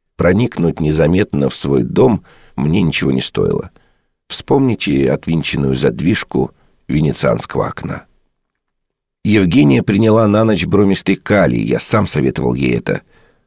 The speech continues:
На ее здоровую, непривычную к лекарствам натуру бром подействовал сильно. Отворяя окно, я немного нашумел, но Евгения не пошевельнулась.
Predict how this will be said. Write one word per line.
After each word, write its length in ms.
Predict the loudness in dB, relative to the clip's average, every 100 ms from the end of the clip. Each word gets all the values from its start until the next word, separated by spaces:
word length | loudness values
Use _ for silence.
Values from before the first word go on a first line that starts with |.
| -2
На 140 | 0
ее 180 | 2 2
здоровую, 640 | 0 2 4 4 2 2
непривычную 680 | 0 2 2 2 0 -2 -2
к 80 | -2
лекарствам 680 | -4 0 0 0 -4 -2 0
натуру 580 | -2 0 2 4 2 -4 -20 -6
бром 420 | -2 2 2 2
подействовал 600 | 0 0 -2 0 -2 -2
сильно. 540 | -2 -4 -2 -4 -10 _ _ _ _ _ _
Отворяя 480 | -8 -2 2 2 2
окно, 300 | 0 0 2
я 260 | 2 4 2
немного 540 | 2 0 0 0 0
нашумел, 640 | 0 -2 0 0 2 0 -4 -20 _ _ -4
но 100 | 0
Евгения 540 | 0 2 2 2 2
не 120 | 0
пошевельнулась. 840 | -2 -4 0 0 0 -2 -4 -10